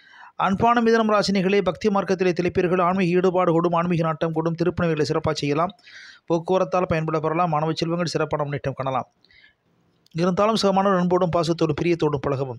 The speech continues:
வண்டி வாகனத்தில் விழிப்போடு செயல்பட வேண்டும். அன்பான கடகம் ராசினிகளே, புகழ் கூடும், பாராட்டு கூடும், பெருமை கூடும். இருந்தாலும் தற்புகழ்ச்சி வேண்டாம், தற்பெருமை வேண்டாம். வெளியூர் தகவல்கள்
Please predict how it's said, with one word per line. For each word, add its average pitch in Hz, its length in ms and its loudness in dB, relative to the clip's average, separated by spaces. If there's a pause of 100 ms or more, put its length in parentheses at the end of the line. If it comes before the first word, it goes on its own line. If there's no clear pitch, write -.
(160)
வண்டி 143 180 -2
வாகனத்தில் 160 340 0
விழிப்போடு 156 340 0
செயல்பட 139 260 0
வேண்டும். 135 340 -2 (760)
அன்பான 202 480 2
கடகம் 247 500 2
ராசினிகளே, 214 540 4
புகழ் 208 420 4
கூடும், 202 340 4
பாராட்டு 185 380 2
கூடும், 180 240 2
பெருமை 170 240 2
கூடும். 170 280 0 (300)
இருந்தாலும் 214 440 2
தற்புகழ்ச்சி 220 480 0
வேண்டாம், 214 280 2
தற்பெருமை 185 420 2
வேண்டாம். 175 400 0 (260)
வெளியூர் 170 320 2
தகவல்கள் 196 420 2